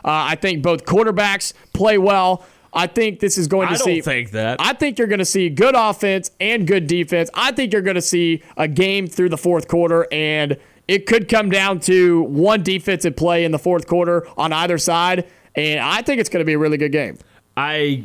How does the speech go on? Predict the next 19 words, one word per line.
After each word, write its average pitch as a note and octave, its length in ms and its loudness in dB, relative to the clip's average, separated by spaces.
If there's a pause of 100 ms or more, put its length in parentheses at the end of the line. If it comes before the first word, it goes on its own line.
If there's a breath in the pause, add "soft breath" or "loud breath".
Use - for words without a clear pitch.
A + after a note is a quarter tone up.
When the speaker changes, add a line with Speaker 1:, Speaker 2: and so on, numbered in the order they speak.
(120)
Speaker 2:
have C3+ 220 -4
not C3 240 -4
seen B2 220 -6
a G#2+ 80 -4
single C3 500 -2
thing A2 580 -6 (640)
this A#2+ 220 -2
season G2+ 560 -4
that - 140 -10
makes A#2 240 -6
me A#2 80 -6
think A2 340 -8
this G#2 220 -10
Texas - 340 -6
A A2+ 100 -4
and G#2+ 120 -6
M G#2 140 -10
offense G#2 580 -8 (1000 soft breath)
is A2+ 460 -6